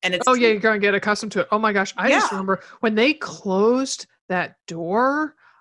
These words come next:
Speaker 2: I would just have, like, a mini panic attack and be like, "Oh, it's okay, it's okay. I guess if worse comes to worse, I can always leave."
Speaker 1: Yeah,
Speaker 2: But,
Speaker 1: the
Speaker 2: you know,
Speaker 1: girl
Speaker 2: and
Speaker 1: in
Speaker 2: then
Speaker 1: front of me got up and left, which I,
Speaker 2: Mm.
Speaker 1: um, respected a lot, actually.
Speaker 2: Yes, 'cause then they also, at the place I did it, I did it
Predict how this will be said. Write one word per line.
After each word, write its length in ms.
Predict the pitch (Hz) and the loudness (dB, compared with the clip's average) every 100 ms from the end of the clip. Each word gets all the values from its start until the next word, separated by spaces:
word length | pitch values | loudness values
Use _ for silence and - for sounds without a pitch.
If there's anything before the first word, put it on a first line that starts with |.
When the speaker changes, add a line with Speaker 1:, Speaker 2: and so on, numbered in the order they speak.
| _ | _
Speaker 2:
I 300 | 185 196 214 | -4 0 2
would 240 | 240 214 180 | 2 2 0
just 220 | 180 165 | -2 -6
have, 160 | 180 175 | -8 -8
like, 200 | 156 147 | -10 -10
a 60 | |
mini 380 | 202 170 175 185 | -10 -8 -6 -8
panic 400 | - 160 190 - | -8 -8 -8 -8
attack 400 | - 147 139 - | -12 -8 -8 -10
and 140 | 202 175 | -14 -8
be 120 | 180 | -4
like, 280 | 170 165 - - - | -4 -6 -10 -20 -8
"Oh, 340 | 190 202 180 151 _ - | -2 0 0 -6 _ -6
it's 180 | 208 | -2
okay, 200 | 302 294 262 | -2 -2 -6
it's 120 | 262 | -4
okay. 220 | 311 320 269 | -2 -2 -2
I 80 | 220 | 0
guess 240 | 233 - - | 0 -2 -4
if 180 | 262 | -4
worse 340 | 214 202 233 - | 2 4 4 2
comes 300 | 294 294 294 | -6 -6 -6
to 80 | 285 | -2
worse, 240 | 294 285 | -2 0
I 80 | 214 | -2
can 100 | 202 | -2
always 260 | 196 180 | -4 -4
leave." 640 | 165 175 175 175 - - - - - | -6 -6 -4 -4 -8 -16 -20 -20 -6
Speaker 1:
Yeah, 240 | 170 180 131 | -2 0 -2
Speaker 2:
But, 60 | 202 | -2
Speaker 1:
the 60 | |
Speaker 2:
you 60 | 208 | 2
know, 60 | |
Speaker 1:
girl 80 | 214 | 2
Speaker 2:
and 100 | - | 2
Speaker 1:
in 60 | 214 | 2
Speaker 2:
then 80 | 214 | 0
Speaker 1:
front 60 | |
of 80 | 190 | -2
me 100 | 175 | -6
got 220 | 175 156 | -2 0
up 100 | 156 | -2
and 140 | 156 127 | -6 -8
left, 340 | 95 - - | -10 -12 -12
which 180 | 151 147 | -10 -4
I, 180 | 143 139 | -2 -2
Speaker 2:
Mm. 260 | 131 120 | -4 -6
Speaker 1:
um, 220 | 147 139 | -6 -6
respected 540 | 151 - 240 - - - | -8 -4 -2 -4 -8 -14
a 40 | |
lot, 260 | 135 - 117 | -10 -8 -8
actually. 160 | 208 | -2
Speaker 2:
Yes, 400 | 202 214 127 - - - - _ | 0 0 -2 -10 -18 -20 -20 _
'cause 160 | 269 | -2
then 200 | 233 262 | 0 0
they 100 | 269 | 2
also, 380 | 247 233 240 220 | 2 2 4 2
at 260 | 185 196 151 | 2 -2 -4
the 80 | 196 | -2
place 240 | 214 214 | -2 0
I 120 | 202 | -2
did 180 | 196 160 | -2 -4
it, 180 | 156 151 | -6 -6
I 160 | 160 | -8
did 160 | 170 160 | -6 -6
it 160 | 156 | -8